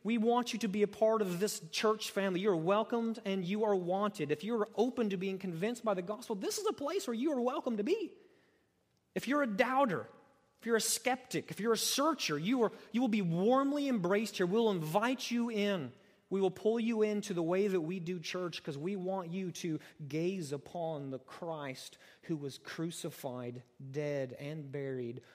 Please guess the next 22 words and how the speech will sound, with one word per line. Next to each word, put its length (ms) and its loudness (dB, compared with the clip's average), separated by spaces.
but 180 -6
resurrected 840 -4
to 180 -8
life. 560 -10
And 120 -6
our 160 -4
aim 260 -6
as 100 -8
a 60 -8
church 420 -6
is 120 -12
for 160 -8
the 100 -8
gospel 420 -6
we 140 -6
proclaim 460 -10
to 100 -18
produce 400 -10
a 60 -8
culture 520 -10
of 120 -10
grace. 440 -10